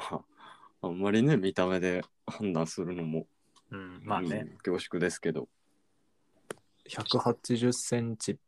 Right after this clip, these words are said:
Speaker 2: スーツピシッスラッと、髪型パキッと整い、男前、サラリーマン、堂々鼻ほじり、意味不事件
Speaker 1: うん。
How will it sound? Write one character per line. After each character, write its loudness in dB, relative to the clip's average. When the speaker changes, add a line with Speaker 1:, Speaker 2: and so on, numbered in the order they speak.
Speaker 2:
ス 0
ー 4
ツ -6
ピ 0
シ 0
ッ 2
ス 0
ラ 4
ッ -2
と、 2
髪 -2
型 2
パ 2
キ -2
ッ 0
と 0
整 0
い、 0
男 0
前、 0
サ -2
ラ 6
リ 2
ー -2
マ 2
ン、 -8
堂 4
々 2
鼻 -6
ほ -2
じ -2
り、 -10
意 -2
味 -2
不 -2
事 -2
件 -4
Speaker 1:
う 2
ん。 0